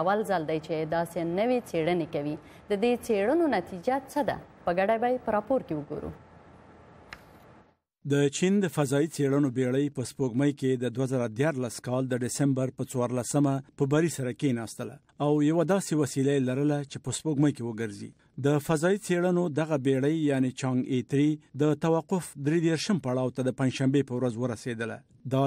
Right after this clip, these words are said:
Speaker 2: د فضایي څېړنو په ډګر کې بې سابقې کار دی. دا څېړنیزه فضایي بیړۍ درې ډوله پرمختللي ساینسي وسایل لري. یوه کمره، یو ټیلیسکوپ او یوه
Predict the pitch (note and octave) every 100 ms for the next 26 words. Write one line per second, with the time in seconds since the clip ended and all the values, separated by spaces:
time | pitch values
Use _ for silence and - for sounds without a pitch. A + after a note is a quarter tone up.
0 | C#3 C3 C#3+ C3+ F3+ - C#3 C#3+ E3 C3+
1 | B2+ B2 C#3+ D3 D3+ D3+ C#3+ - C3 C#3
2 | C#3 E3 D#3+ D#3 F#3 - A#2 G#2+ A2 -
3 | _ B2+ C3+ C#3+ - E3 F#3 G3 F3+ E3
4 | C#3 D#3 F3+ D3+ D#3 E3+ F3 D#3 C3 F#3+
5 | D3 B2 A2+ A2 - C#3 D3 C3 - G#3
6 | D#3+ - B2 A#2+ - B2+ A#2 A#2+ B2+ A#2+
7 | A2 G#2+ - _ - C3 C#3 C#3 C3+ C3
8 | C#3+ E3+ C#3 C3+ C3 C#3 C3 - D3+ D#3+
9 | D3 _ D3 D3 D#3 E3+